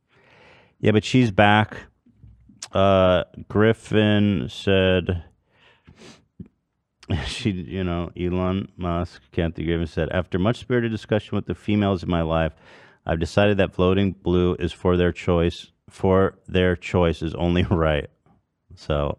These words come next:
a light goof. I mean, a really light goof. Nothing like what I tweeted out.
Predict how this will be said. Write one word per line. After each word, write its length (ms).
a 100
light 1000
goof. 600
I 100
mean, 240
a 100
really 480
light 360
goof. 300
Nothing 300
like 140
what 100
I 120
tweeted 400
out. 200